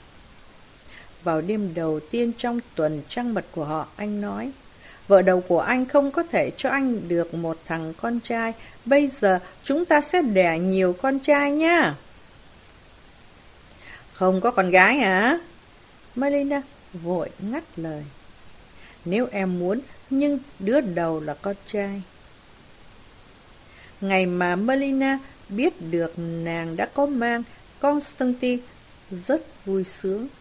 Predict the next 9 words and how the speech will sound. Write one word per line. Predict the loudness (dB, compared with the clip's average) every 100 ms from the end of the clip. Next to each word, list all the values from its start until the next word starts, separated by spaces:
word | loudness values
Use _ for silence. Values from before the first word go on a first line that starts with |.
| -20 -20 -20 -20 -20 -20 -20 -20 -20 -20 -20 -20 -20 -8
"Nó | -2 0 0
sẽ | 0 -2 -2
chiếm | -4 -4 -2 0
đoạt | 0 -2 -8 -20 -6
cả | -2 0 -2 -4
vương | -2 -2 0
quốc | -2 -2
của | -4 -8 -2
tôi," | -2 0